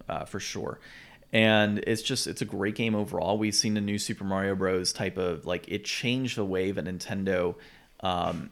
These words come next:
utilized Mario in their games. So, you know, New Super Mario Bros, uh, U, New Luigi, or the Luigi Super U, whatever you wanna call it, Super Luigi U. Uh, even inside of Odyssey, you have some elements of this tied in. In, uh,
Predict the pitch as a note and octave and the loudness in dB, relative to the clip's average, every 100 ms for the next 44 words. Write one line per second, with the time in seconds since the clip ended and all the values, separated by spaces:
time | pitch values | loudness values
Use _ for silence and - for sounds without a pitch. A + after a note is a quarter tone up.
0 | - G#2+ G#2 A#2+ A2 F#2 F2 F#2+ F2+ G2 | -10 -6 2 4 4 4 2 -4 -2 0
1 | F#2+ F2 E2 E2+ F#2 E2+ - - G2 F2+ | 0 -2 -4 -4 -4 -4 -4 -2 0 0
2 | F2 - F#2 E2 E2+ G2+ - A#2 G2 F#2+ | 0 -4 -6 -6 -4 -4 -6 -6 -4 -2
3 | F#2+ F2+ F2+ F2+ F2+ - - F2+ F2+ A2+ | -2 -2 0 0 -2 -6 -4 -4 -2 0
4 | C3 F#2 D#2+ F2+ F#2 G2 A2+ B2 A2+ F#2+ | 2 0 -2 -4 -4 -2 0 0 0 -4
5 | D#2+ - - F2 D#2 F2 G#2 G#2+ G#2+ G2 | -6 -8 -8 -6 -6 -4 -2 -2 -4 -4
6 | A2+ G#2+ F#2 D#2+ E2+ F2+ F2+ D#2+ D#2 D#2 | -6 -4 -4 -2 -4 -4 -4 -6 -6 -8
7 | D#2+ - C#3 G2 E2 D#2+ - - - - | -6 -6 -4 -4 -6 -8 -8 -10 -14 -20
8 | - - - - G#2 G2+ F#2+ F#2+ A2+ A#2+ | -20 -20 -6 6 8 8 6 4 0 2
9 | B2 A#2 G2+ - A2 G#2+ G#2 - G#2 G#2+ | 2 2 -2 -2 0 0 0 2 4 4
10 | G2 - G2+ C3+ - D#2 F2 G#2+ G2+ - | 2 0 0 0 -2 -4 -4 0 2 2
11 | - G2+ - F#2+ G#2 G2+ F#2+ F#2 F#2 - | 2 0 -2 -2 0 0 -2 -4 -4 -4
12 | F#2 F2 F#2 G#2+ E2 - F2+ F2+ E2+ E2+ | -2 -2 0 -2 -4 -6 -8 -6 -4 -6